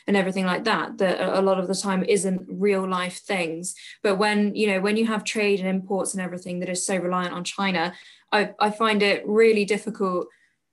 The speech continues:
for Western states to find, unless they turn more to self-production,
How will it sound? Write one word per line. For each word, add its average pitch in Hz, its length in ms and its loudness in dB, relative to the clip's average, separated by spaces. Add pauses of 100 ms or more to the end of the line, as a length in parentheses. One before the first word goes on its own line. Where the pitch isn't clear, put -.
(140)
for 190 480 0
Western 196 520 -4
states 196 400 -2
to 208 100 -6
find, 196 260 -4
unless 208 440 -2
they 208 280 0
turn 202 360 -2
more 196 220 0
to 196 320 0
self-production, 185 960 -4